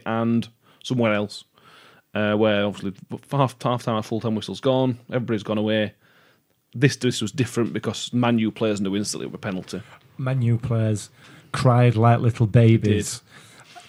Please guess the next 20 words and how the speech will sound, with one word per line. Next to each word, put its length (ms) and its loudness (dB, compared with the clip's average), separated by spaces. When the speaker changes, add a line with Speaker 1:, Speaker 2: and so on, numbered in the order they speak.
Speaker 2:
I 60 0
could, 280 2
I 100 0
could 180 4
still 320 6
see 500 6
Harry 300 4
Maguire 600 4
walking 560 6
away 500 12
from 240 6
the 100 6
referee 680 2
towards 760 2
nobody, 760 6
<laughs> 300 -18
shouting, 640 0
"It 160 -4
were 100 4
handball, 540 6